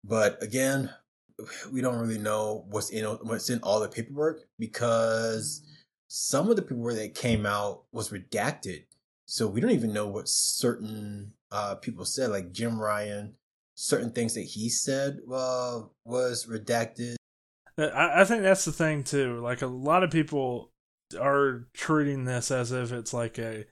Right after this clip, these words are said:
Speaker 2: Xbox versus PlayStation. Don't get me wrong, PlayStation's kinda treating it like it too.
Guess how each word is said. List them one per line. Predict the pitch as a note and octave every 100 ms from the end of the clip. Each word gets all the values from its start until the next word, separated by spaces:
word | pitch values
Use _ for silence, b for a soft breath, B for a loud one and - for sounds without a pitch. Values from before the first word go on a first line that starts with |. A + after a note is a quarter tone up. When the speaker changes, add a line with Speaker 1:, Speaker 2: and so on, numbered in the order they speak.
| B B B
Speaker 2:
Xbox | A#2+ A#2+ - C#3+ B2 -
versus | C3 B2 A2+
PlayStation. | B2 B2 A2+ C3 - C#3
Don't | D3+ G#3+
get | A3
me | F3
wrong, | B2 C#3 B2+ G#2 B B B _ _
PlayStation's | - D#3 E3 - C3+ B2+ A#2+
kinda | C#3+ B2+ B2
treating | C#3 C3 B2
it | A2+
like | A#2+ A#2+ B2
it | F#2
too. | A2 D3 - - C4 - A#3